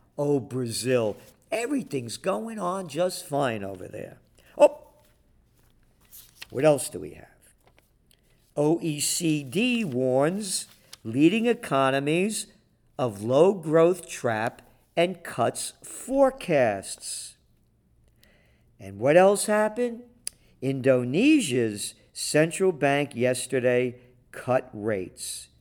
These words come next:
Oh, and the Swiss National Bank held rates steady even as it slashed its growth forecast for the year. And New York supplants London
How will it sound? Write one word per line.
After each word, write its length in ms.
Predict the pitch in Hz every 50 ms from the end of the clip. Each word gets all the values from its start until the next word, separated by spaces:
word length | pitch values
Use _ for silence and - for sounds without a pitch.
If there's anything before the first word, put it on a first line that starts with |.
| _ _ - - -
Oh, 420 | - 180 220 233 180 104 85 - - - _ _ _ - _ _ _ _ _ _ -
and 180 | 131 127 120
the 100 | 110 110
Swiss 460 | - - - - 156 165 175 170 - 151
National 540 | 160 160 170 175 175 170 - 196 196 196
Bank 460 | 185 160 208 202 208 220 226 220 - - - _ _ _ _ _ _ _ _ _ _ _ _ _
held 340 | - 208 240 254 240 185
rates 340 | 160 151 180 180 175 175 -
steady 640 | - - - - 135 131 131 131 127 127 127 123 - _ _ _ _ _ _ _ _
even 320 | 170 185 233 196 226 208
as 180 | 190 180 170 156
it 100 | 151 131
slashed 640 | - - - - 143 143 147 151 156 151 - - - -
its 220 | - 139 - -
growth 480 | - - - 123 139 143 156 151 - - - - -
forecast 800 | - - - 139 139 135 135 - 143 135 131 127 127 - - - - - _ - - -
for 160 | - - 143
the 100 | 127 117
year. 560 | 131 123 123 120 127 135 131 123 107 - - - _ _ _
And 800 | - - 135 127 127 131 143 160 185 226 269 285 302 320 294 - - - _ _ _ _ _ _ _ _ _ _ _ _ _
New 180 | 117 135 202 262
York 600 | 247 190 185 190 185 185 208 - - - - -
supplants 560 | - - - 135 - 170 170 175 170 170 - 170
London 720 | 156 156 180 196 175 151 123 127 139 165 190 202 208 -